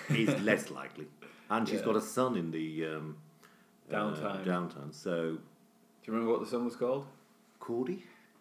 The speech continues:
Speaker 1: Gordon, yeah.
Speaker 2: Gordy,
Speaker 1: Yeah.
Speaker 2: yeah. Uh, probably the worst child actor in living history.
Speaker 1: <laughs>
Speaker 2: So
Speaker 1: I can't remember it, and, um, I, I sold all my V H Ss. Uh,
Speaker 2: Boo.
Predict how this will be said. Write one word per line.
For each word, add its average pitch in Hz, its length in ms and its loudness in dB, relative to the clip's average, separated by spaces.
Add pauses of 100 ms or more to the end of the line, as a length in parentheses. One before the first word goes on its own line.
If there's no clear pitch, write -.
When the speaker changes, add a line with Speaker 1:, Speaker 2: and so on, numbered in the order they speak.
(400)
Speaker 1:
Gordon, 104 400 0
yeah. 101 260 0
Speaker 2:
Gordy, 85 380 2
Speaker 1:
Yeah. 98 140 -4
Speaker 2:
yeah. 90 180 0 (640)
Uh, 90 220 0 (300)
probably 123 260 -4
the 92 80 -2
worst 117 340 0
child 95 300 -2
actor - 340 -8
in 113 440 -6
living 123 220 -2
history. 147 380 -6
Speaker 1:
<laughs> - 100 -20
Speaker 2:
So 87 180 -8 (920)
Speaker 1:
I - 60 -12
can't 196 220 0
remember 165 460 4
it, 165 180 4
and, 120 380 -2
um, 104 540 0
I, 107 80 -6 (100)
I - 40 -10
sold 113 340 2
all 113 100 4
my 98 140 2
V 98 140 0
H - 200 -4
Ss. - 480 -10
Uh, 98 120 -8
Speaker 2:
Boo. 127 580 2